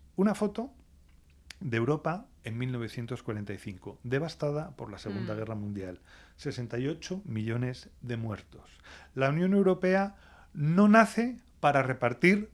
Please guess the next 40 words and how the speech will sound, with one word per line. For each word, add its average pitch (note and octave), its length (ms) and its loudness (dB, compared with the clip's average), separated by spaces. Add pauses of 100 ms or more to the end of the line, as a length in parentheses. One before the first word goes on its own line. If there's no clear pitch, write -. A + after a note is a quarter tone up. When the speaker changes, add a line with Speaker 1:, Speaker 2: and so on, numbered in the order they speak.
Speaker 1:
fondos F3 600 6 (100)
Speaker 2:
Fondos. - 240 -8 (180)
Speaker 1:
a E3 100 10
la F3 120 6
gente. A#2 500 0 (240)
La C#3+ 180 4
Unión F#3+ 220 4
Europea F#3+ 340 4
es E3+ 120 -4
un F3 180 -4 (200)
proyecto F#3 680 0
de A2+ 180 -8
paz, - 440 -8 (280)
en B2 60 -10
el A2+ 60 -4
Speaker 2:
Cierto, - 140 -4
Speaker 1:
cual A3+ 260 10
Speaker 2:
de F3+ 100 -8
un E3+ 100 -8
Speaker 1:
Alemania D#3+ 540 8
y C#3 60 10
Alemania D3+ 400 4
pusieron C#3 320 2
la B2+ 120 4
producción B2 420 2
de A2+ 100 2
carbón C3 320 2
y - 20 2
Speaker 2:
Mm. C#3+ 40 6
Speaker 1:
acero F3 280 2
para C#3 160 4
decir, A2 400 0 (280)
"Vamos E3 460 2
a B2+ 100 -2
mantenernos D3 920 -2
Speaker 2:
Mm. - 240 -12
Speaker 1:
unidos", G#3+ 580 2 (480)
y A2+ 100 -10
ya G#2 100 -4
llevamos G2+ 500 -6